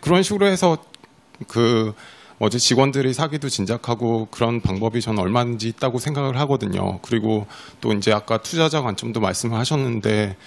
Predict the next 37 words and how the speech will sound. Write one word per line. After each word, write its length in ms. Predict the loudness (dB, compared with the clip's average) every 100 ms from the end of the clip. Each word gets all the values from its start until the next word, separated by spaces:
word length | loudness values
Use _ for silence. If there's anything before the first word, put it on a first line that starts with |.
| -20 -2
그거는 320 | 0 2 2
아이씨오에서도, 1160 | 2 2 0 2 2 2 -2 0 2 2 0 -4
어, 80 | -6
뭐 140 | -8 -4
프리세일 380 | -2 2 2 0
같은 260 | -2 -2
걸로 200 | 0 0
해서 360 | -2 -2 -2 -4
그렇게 260 | -6 -10 -10
또 80 | -10
투자를 320 | -4 -2 -2
받는 280 | -2 -4 -2
것도 220 | -4 -4
마찬가지인 640 | -4 -2 0 0 0 -2
것 180 | -4 -6
같고, 540 | -10 -8 2 2 2 -4 -16 -20 -6
그러니까 180 | 2 4
우버 140 | 6 6
같은 220 | 4 0
경우도 300 | 0 0 4
예를 140 | 4 4
들어서 400 | 0 0 -2 -2 -12 -20 -14 -4
우버가 440 | 2 2 4 2
이제 140 | 0 0
나중에 240 | 0 -2
상장을 360 | -2 0 2 0
해서 200 | -2 -2
드라이버들한테 1040 | 4 4 4 0 0 -2 -2 0 0 0 -6
주식을 400 | -6 -2 0 -2
주게 280 | 0 0
되면은 640 | 0 -2 0 0 -2 -4 -6 -12 -14
그것도 280 | -6 -2 0
해결되는 400 | 0 0 0 0
문제가 440 | -2 -4 -2 -2
아니, 180 | -2 -8 -6
아닌가. 640 | -2 0 0 -2 -2 -6 -8 2
근데 240 | 4 4